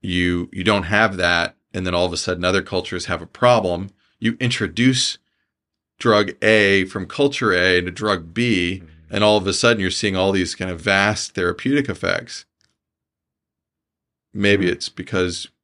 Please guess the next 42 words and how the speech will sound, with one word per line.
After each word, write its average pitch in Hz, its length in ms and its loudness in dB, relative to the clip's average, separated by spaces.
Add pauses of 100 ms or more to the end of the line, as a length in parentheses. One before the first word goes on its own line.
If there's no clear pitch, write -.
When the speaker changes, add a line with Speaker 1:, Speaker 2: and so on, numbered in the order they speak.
Speaker 1:
drug 98 300 2
A, 101 360 2 (200)
tr-, - 220 -10 (200)
culture 143 420 0
A 104 220 4
had 98 260 0
it - 140 -6
sorted, 90 580 2 (340)
culture 92 320 -8
B 95 200 -4
didn't, 95 580 -2
you 78 100 -12
Speaker 2:
Right. 85 120 -6
Speaker 1:
know? 90 320 -6 (100)
And, 90 360 -2
uh, 92 340 4 (640)
and, 131 160 6
and 127 220 2
it's, 127 180 0
it's 110 200 -4
a 120 80 2
hard, 135 460 2
it's - 140 -6
a 107 60 2
very 127 280 4
hard 104 240 4
thing 92 200 -2
to 85 120 -4
answer, 123 360 -2
but 90 180 -4
it's - 180 -8
one 92 200 -4
that 90 100 -4
I 87 40 -4
think 92 100 -6
is - 160 -12
really 117 200 2
interesting, 95 540 -6
you 87 140 -4
know? 87 420 -4
Um, 85 540 -4 (800)
that, 92 280 2